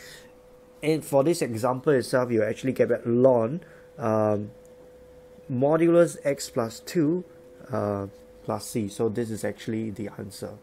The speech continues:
itself. So, uh, here is a small little trick down here. As long as the power itself is negative one,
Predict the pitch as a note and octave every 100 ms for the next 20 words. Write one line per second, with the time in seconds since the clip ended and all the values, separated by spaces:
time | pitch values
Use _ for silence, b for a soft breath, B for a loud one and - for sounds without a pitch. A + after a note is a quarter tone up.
0 | - A#2 - G#2 G2+ - C3 C4 B B
1 | D#3 D3+ - A#2 A#2 A2+ A#2 D#3+ D#3 B2
2 | B2 - C#3 C3+ C3 B2 B2 - - D#3+
3 | - B2+ C3 C3 C#3+ A#2 - D3 C#3+ B2+
4 | B2 - - C#3 D3+ F3 C3+ D3 C#3 B2
5 | A2+ A#2+ C3 C3+ A2 A2+